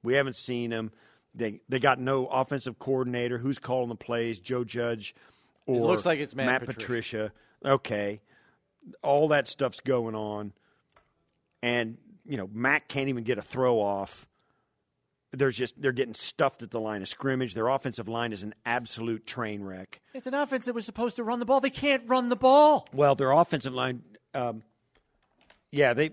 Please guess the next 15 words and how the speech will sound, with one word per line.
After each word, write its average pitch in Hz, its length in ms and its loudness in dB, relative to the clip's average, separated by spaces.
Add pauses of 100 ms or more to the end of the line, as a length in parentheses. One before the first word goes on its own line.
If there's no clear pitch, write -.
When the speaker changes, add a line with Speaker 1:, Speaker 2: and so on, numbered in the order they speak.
(260)
Speaker 1:
uh, - 920 -20 (160)
yeah. 110 240 -4 (360)
Dante 156 460 4
Scarnecchia, 120 760 0 (260)
their 123 160 0
longtime 127 680 2
offensive 117 440 -4
line 113 240 -4
coach, 107 320 -6
retired. 92 640 -8
Speaker 2:
For, 135 80 -10
like, 123 160 -10
the 113 100 -14
third 123 300 -12
time. 85 340 -16